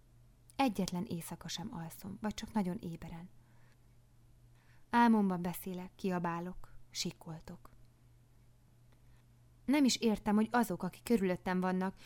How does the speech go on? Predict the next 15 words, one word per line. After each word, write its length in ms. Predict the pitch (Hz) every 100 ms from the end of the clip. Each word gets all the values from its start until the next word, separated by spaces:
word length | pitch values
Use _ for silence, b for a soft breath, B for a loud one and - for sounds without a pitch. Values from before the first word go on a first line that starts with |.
| B
még 160 | 233 247
nem 160 | 277
értették 520 | 220 175 - 180 190 180
meg, 160 | 190
hogy 120 | 190
mi 100 | 175
van 200 | 160 156
velem. 340 | 156 156 175 165 - - - - - - - - - - - - - - - - - - - - - - - -
Úgy 180 | - 311
látszik, 480 | 233 220 - 247 240
hogy 160 | - 220
szökésem 560 | 214 196 185 - 208
most 200 | 220 214
már 160 | 226 214
köztudomású, 880 | 185 160 170 170 175 175 - 185